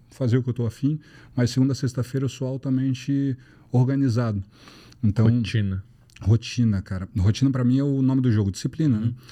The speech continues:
Speaker 1: Disciplina e rotina, pra quem, é, pra quem não é herdeiro, na minha concepção, precisa ser disciplinado.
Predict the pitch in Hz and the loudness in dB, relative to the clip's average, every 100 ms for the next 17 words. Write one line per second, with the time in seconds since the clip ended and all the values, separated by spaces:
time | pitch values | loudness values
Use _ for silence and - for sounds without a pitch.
0 | - - - 139 175 170 143 - 151 117 | -20 -14 -4 -4 -2 0 0 0 0 0
1 | 107 101 123 135 143 131 117 107 104 101 | -2 -2 0 2 4 4 2 0 -4 -6
2 | 98 95 113 135 135 127 107 110 151 135 | -6 -6 0 2 2 2 2 2 2 0
3 | 98 - - _ - 120 110 117 127 117 | -2 -10 -20 _ -4 2 2 2 -2 -4
4 | 117 - 127 127 139 156 131 156 160 147 | -6 -2 -2 -2 -6 -6 -8 -6 -2 -2
5 | 135 | -2